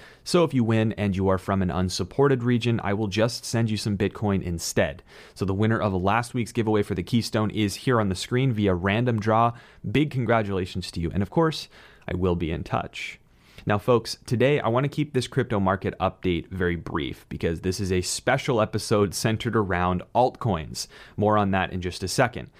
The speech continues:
But we have finally managed to hold a week of green in the crypto markets with Bitcoin back above forty thousand and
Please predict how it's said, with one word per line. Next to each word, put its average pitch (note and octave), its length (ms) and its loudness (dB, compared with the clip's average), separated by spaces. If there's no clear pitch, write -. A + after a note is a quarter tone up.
But G#2+ 120 4
we A2+ 140 0
have A2 180 -2
finally F3+ 460 0
managed A#2 380 0
to G#2+ 60 -6
hold A2 280 2
a F#2+ 120 0
week F#2+ 280 -2
of C3 100 0
green F#2 380 0
in F#2 140 0
the F2+ 60 2
crypto F#2+ 280 -2
markets F2+ 420 -2
with F2+ 160 -6
Bitcoin A2 520 0
back A#2+ 240 2
above G2+ 260 -2
forty F#2 300 0
thousand C3 440 2
and D#3+ 240 0